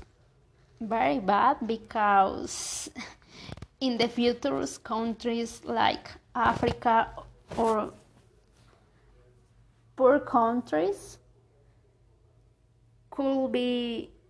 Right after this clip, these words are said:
extinct, and people who have a lot of money save this resource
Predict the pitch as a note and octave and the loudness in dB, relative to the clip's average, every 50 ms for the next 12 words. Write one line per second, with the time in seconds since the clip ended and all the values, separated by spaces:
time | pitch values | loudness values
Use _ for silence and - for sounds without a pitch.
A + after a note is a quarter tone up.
0 | _ _ _ _ _ _ - _ _ _ _ _ _ _ _ _ _ - A#3 G#3+ | _ _ _ _ _ _ -20 _ _ _ _ _ _ _ _ _ _ -8 -8 -8
1 | G#3 - - - - _ - G3+ A#3+ D#4+ G4+ - - - - - _ _ _ _ | -6 -8 -10 -10 -8 _ -6 -4 -2 -4 -4 -6 -10 -16 -16 -18 _ _ _ _
2 | _ _ _ _ _ _ _ _ _ _ _ _ _ _ _ _ - - _ _ | _ _ _ _ _ _ _ _ _ _ _ _ _ _ _ _ -20 -20 _ _
3 | _ _ _ _ _ _ - - C4 C4 B3+ A#3+ A#3+ A#3 A3+ A3+ A3 A3 A3 G#3+ | _ _ _ _ _ _ -10 -6 -4 -2 -2 0 -2 -2 -2 -2 -2 -2 -4 -2
4 | G#3+ A3 G#3+ A3 - - - - - - - _ _ _ _ _ _ _ _ - | -2 -4 -4 -6 -8 -12 -16 -20 -20 -20 -20 _ _ _ _ _ _ _ _ -20
5 | - - _ _ _ _ _ _ _ _ _ _ _ - C#4+ C#4 C4+ C#4 D4 C#4+ | -20 -20 _ _ _ _ _ _ _ _ _ _ _ -2 -2 -2 2 2 2 2
6 | C#4+ - - - A#3+ A#3 A3+ G#3+ - - - - _ _ - - - - A#3+ A#3+ | 2 0 0 4 4 4 4 2 0 -4 -6 -12 _ _ -16 -10 -2 2 4 6
7 | B3 B3+ B3 G#3+ A#3+ A#3+ A#3+ A3+ B3+ - - - A#3 A3 G#3+ G#3+ A3 A3+ B3 D4+ | 6 6 6 4 4 2 2 2 0 -2 -2 -4 -4 -4 -2 -2 -2 0 0 0
8 | G#4 A#4 - - _ _ _ _ _ _ _ _ _ _ _ _ _ _ _ _ | 0 -2 -6 -12 _ _ _ _ _ _ _ _ _ _ _ _ _ _ _ _
9 | _ _ _ _ _ _ _ _ _ _ _ _ _ _ _ _ _ _ _ _ | _ _ _ _ _ _ _ _ _ _ _ _ _ _ _ _ _ _ _ _
10 | _ _ _ _ _ _ - - - - - A#3 A#3+ B3 B3 G3+ G3 F#3+ A#3 A3+ | _ _ _ _ _ _ -20 -18 -12 -6 -4 0 0 2 0 0 -2 -4 -2 -2
11 | A3+ G#3+ G3+ - - - A#3+ A#3 A3 A3 - - A#3 A3+ A3 - - - - | -2 -2 -6 -8 -8 -4 -4 -4 -4 -6 -6 -6 -6 -4 -4 -6 -8 -10 -14